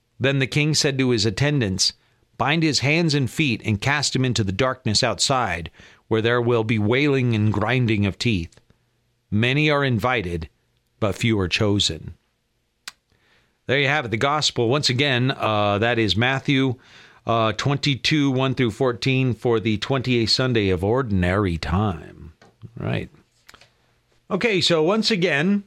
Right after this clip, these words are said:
like the previous two Sundays, our Lord addresses a parable to the chief priest and the elders of the people. And, uh, once again, our Lord uses the image of the wedding feast as an image of heaven. All right, now the banquet host is, of course,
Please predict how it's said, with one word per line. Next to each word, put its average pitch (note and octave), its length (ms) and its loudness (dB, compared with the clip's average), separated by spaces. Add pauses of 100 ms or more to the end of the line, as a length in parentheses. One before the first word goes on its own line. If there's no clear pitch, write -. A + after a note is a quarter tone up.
like C#3 240 -2
the C3 80 0
previous G3 520 0
two F#3 240 0
Sundays, C3 560 2
our C#3+ 140 2
Lord D#3+ 280 2
addresses C#3+ 540 0
a A#2+ 60 0
parable D3+ 480 0
to C3 160 0
the A#2+ 120 0
chief F3+ 380 -2
priest D#3+ 380 0
and B2+ 140 2
the B2 120 2
elders C#3 380 2
of G#2+ 140 -2
the G2+ 80 -2
people. A#2+ 600 -4 (640)
And, C#3+ 360 2
uh, C#3+ 200 2
once A#3 220 0
again, D3+ 280 0
our D3 140 2
Lord D#3+ 280 2
uses E3 460 2
the D3 220 2
image F3 260 2
of C3 140 0
the C3 100 0
wedding E3+ 380 0
feast A2+ 420 0
as A2 160 0
an A#2+ 140 0
image D#3+ 420 0
of A2+ 160 2
heaven. G2+ 580 -2 (300)
All C#3 60 0
right, D3+ 140 0
now C#3+ 140 2
the C3 120 0
banquet F3+ 540 0
host F3 480 2
is, C#3+ 240 2
of G#3 180 -2
course, C3 600 2